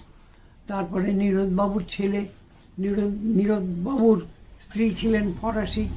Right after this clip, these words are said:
তাহলে তার ছেলে যে ওই ইং-, ইং-, ইঙ্গো, ইন্দো ফরাসি। এবং ওয়াহিদা, সেই সময় দেখলাম ওয়াহিদা একজন বিরাট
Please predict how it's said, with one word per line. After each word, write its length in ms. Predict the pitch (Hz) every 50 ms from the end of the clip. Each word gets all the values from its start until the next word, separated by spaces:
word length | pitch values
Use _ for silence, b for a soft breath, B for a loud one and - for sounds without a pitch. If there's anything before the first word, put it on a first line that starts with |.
| - - - - -
তাহলে 200 | 196 196 220 202
তার 180 | 180 214 208 175 -
ছেলে 460 | - 185 208 208 214 214 208 190 180 - - - - - - - -
যে 100 | 202 214
ওই 260 | 214 208 240 214 - - - - - - - 220
ইং-, 240 | 220 214 214 208
ইং-, 480 | 196 214 233 226 208 214 214 202 233 262
ইঙ্গো, 600 | 254 262 240 247 240 226 220 233 220 208 196 180 - - - - - -
ইন্দো 460 | 240 240 247 262 262 254 254 - - -
ফরাসি। 460 | - 196 202 202 175 - - 214 214 - - b b b b b b b b b b -
এবং 420 | 220 220 254 269 247 233 233 208 165 - - - - - - - - - - - - _ - - - - -
ওয়াহিদা, 640 | 170 202 240 185 190 233 226 277 277 277 277 269 220 180 - - - - - - -
সেই 240 | - 190 226 220
সময় 320 | 196 - 233 262 277 277 262
দেখলাম 340 | 240 277 269 269 269 247 233
ওয়াহিদা 300 | 226 226 220 240 262 277
একজন 220 | 269 254 285 269
বিরাট 380 | 226 214 247 247 285 277 269